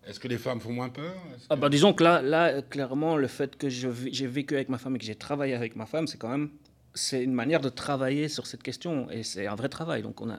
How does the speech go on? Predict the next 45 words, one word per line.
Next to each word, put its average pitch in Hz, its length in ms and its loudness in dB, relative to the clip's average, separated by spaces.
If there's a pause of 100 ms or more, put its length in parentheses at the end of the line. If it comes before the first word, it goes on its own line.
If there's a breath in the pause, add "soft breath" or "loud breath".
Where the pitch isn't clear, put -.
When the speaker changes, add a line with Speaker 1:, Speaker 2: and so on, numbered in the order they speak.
Speaker 2:
énormément 151 540 0
<laughs> 139 80 -10
travaillé 139 260 0
tous 135 120 -6
les 135 120 0
deux. 139 300 0 (100)
On 104 80 -8
a 110 40 -6
mis 113 100 -6
quatre, 123 180 -8
cinq 131 300 -6
ans 151 80 0
à 143 40 0
monter 139 280 -2
ce 127 120 -8
film. 151 200 -2
Donc, 127 160 -2
pff, - 220 -20 (680 loud breath)
c'est, 131 400 -2
euh, 117 800 -4
c'est, - 200 -4
c'est - 300 -4
aussi... 190 440 2 (140)
c'est 135 200 -4
très 160 260 4 (260)
dangereux, 131 380 2
Speaker 1:
Casse-gueule ? - 20 0
Speaker 2:
très - 140 4
Speaker 1:
Est-ce 143 60 4 (220)
que 165 60 4
Speaker 2:
risqué, 190 100 8
Speaker 1:
c'est 196 60 0
Speaker 2:
très 208 200 6
Speaker 1:
casse-gueule ? 180 140 6
Speaker 2:
casse-gueule. 185 240 6
Bah, 127 120 2
c'est - 140 0
un 123 240 0
risque 131 240 -2
énorme. 185 220 4
Moi, 123 80 4
j'ai 110 160 -2
eu 113 80 -4
terriblement 123 680 -8 (380)
peur, 196 420 -2